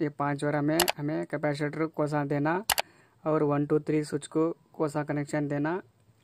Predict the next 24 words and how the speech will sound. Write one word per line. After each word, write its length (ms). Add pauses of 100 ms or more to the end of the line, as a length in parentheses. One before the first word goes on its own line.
(600)
चाहिए। 580 (1000)
पूरा 240
वीडियो 320
अच्छे 360
से 120
देखो। 360
एक 160
पसंद, 340 (120)
पसंद 300
आया 180
तो 120 (220)
एक 120
लाइक 260
करो, 380 (200)
चैनल 280
सब्सक्राइब 440
कर 140
लो, 220
ऐसे 240
इलेक्ट्रिकल 480
वीडियो 220
लाता 280
रहता 240
हूँ। 220